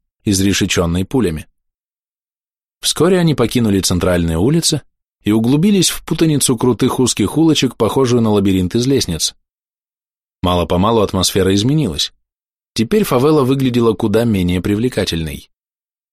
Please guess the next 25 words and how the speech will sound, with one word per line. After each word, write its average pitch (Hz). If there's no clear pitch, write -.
Дома 95
больше 107
походили 101
на 104
сараюшки, 135
сколоченные 95
из 90
обломков 98
кораблекрушения. 98
Возле 85
дверей 80
груды 87
мусора. 95
Над 110
головами 143
обвисшие 131
допотопные 120
электрические 98
провода. 117
Ники 87
и 85
Себастьян, 110
обеспокоенные 90
и 92
напряженные, 98